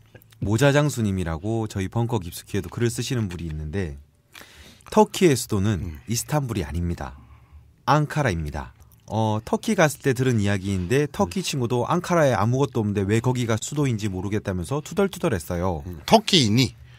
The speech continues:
Speaker 1: 예.
Speaker 2: 음.
Speaker 1: 그 친구 이야기로 발달을 했다거나
Speaker 2: 음.
Speaker 1: 사람이 많이 사는 것도 아닌데
Speaker 2: 음.
Speaker 1: 앙카라가 수도인 이유는 그냥 지정학적인 이유로 정한 거래요.
Speaker 2: 음.
Speaker 1: 아마 전쟁 같은 이유가 아닐까 싶네요.
Speaker 2: 음.
Speaker 1: 근데 헌법으로 수도 이전 못하게 정해져 있어서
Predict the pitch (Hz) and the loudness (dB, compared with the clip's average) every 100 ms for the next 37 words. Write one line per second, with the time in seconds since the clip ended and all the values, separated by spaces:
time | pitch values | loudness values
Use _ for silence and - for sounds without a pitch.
0 | - - 120 101 67 - 95 90 82 73 | -20 0 2 2 0 -8 -10 -10 -12 -16
1 | - - 156 156 190 175 139 110 113 110 | -18 -4 -2 0 0 0 2 4 4 4
2 | 107 135 170 - - - 117 135 165 147 | 2 0 -2 -8 -10 0 2 2 2 0
3 | 120 120 101 87 110 78 - 82 127 131 | 0 2 2 2 0 -2 -6 -4 2 2
4 | 135 104 92 107 110 120 120 117 113 85 | 2 2 2 0 0 0 0 -2 -2 -2
5 | 85 85 113 160 160 82 73 - 143 160 | -2 -2 0 -2 -4 -12 -14 -2 0 0
6 | 165 151 135 117 113 - 127 107 92 98 | 0 2 2 2 0 0 0 2 0 0
7 | 127 113 120 123 120 120 160 123 - 107 | -2 -2 -2 -2 -2 -2 0 0 0 -2
8 | 98 90 104 95 87 98 92 87 78 98 | 0 0 -2 -4 -2 -2 -2 -4 -4 -4
9 | 76 90 90 85 78 - - 95 127 - | -6 -8 -12 -12 -16 -12 -4 0 2 0
10 | 104 95 131 143 139 131 95 101 85 98 | 0 0 0 0 0 0 0 0 0 0
11 | 107 101 92 80 87 85 87 87 80 71 | -2 -2 -4 -4 -4 -4 -6 -10 -12 -16
12 | - - 110 101 110 156 - - - 135 | -20 -4 0 2 2 0 -4 -8 -4 -2
13 | 147 135 117 135 - 151 143 113 113 85 | 0 0 0 -2 -2 0 0 2 0 -2
14 | - 110 107 92 92 95 87 87 85 139 | -4 -2 0 0 -2 0 -4 -4 -2 -4